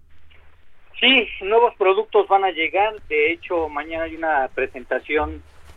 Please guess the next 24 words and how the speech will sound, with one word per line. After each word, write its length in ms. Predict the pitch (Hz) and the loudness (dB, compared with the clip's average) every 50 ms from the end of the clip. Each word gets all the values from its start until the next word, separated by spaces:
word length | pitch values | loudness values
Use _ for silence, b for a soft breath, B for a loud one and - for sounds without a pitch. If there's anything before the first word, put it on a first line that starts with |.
| - - | -14 -8
eh, 160 | 131 127 123 - - | -4 -4 -4 -2 0
por 160 | 135 135 131 | 0 0 2
parte 340 | - 165 160 147 - 160 151 | 4 4 4 4 4 2 4
de 160 | 139 135 131 | 4 4 2
Miguel 320 | 131 135 127 127 147 147 | 0 -2 -2 -2 0 0
Barbeito, 720 | 139 139 135 131 123 135 156 160 151 - - 165 156 147 143 - - - - - - - | 2 2 0 0 2 0 0 0 0 -2 0 2 2 2 2 -2 -16 -20 -20 -20 -18 -12
eh, 160 | - 131 123 - | -8 -6 -6 -4
por 140 | - 131 123 | -4 -2 0
la 120 | 127 127 127 | 0 0 0
mañana, 540 | 131 135 139 143 156 165 165 165 180 196 208 - - - | -2 -4 -4 -2 -2 -2 -2 -2 -2 -2 -4 -8 -14 -12
a 40 | |
las 120 | - - - - | -12 -8 -4 -2
ocho 140 | 147 139 - | -2 0 2
de 60 | - | 2
la 80 | 123 123 | 0 0
mañana, 340 | 123 127 131 143 151 143 131 | 0 -2 -4 -4 -2 -2 -4
muy 160 | 131 135 131 | -4 -4 -6
temprano. 600 | - 127 123 127 - 156 165 165 165 170 208 - - - - - - - - | -4 -4 -4 0 2 4 4 4 4 0 -4 -6 -8 -14 -20 -20 -20 -8 -2
Va 80 | - 123 | 0 2
a 40 | 123 | 2
dar 180 | 131 131 131 | 2 2 2
un, 320 | 139 139 139 135 135 139 139 | 0 -2 -4 -6 -8 -8 -10
unas 220 | 135 135 139 131 - | -8 -6 -6 -6 -4
palabras. 640 | - - 117 123 131 139 143 139 139 139 170 202 | 0 2 2 4 6 6 6 6 6 4 4 2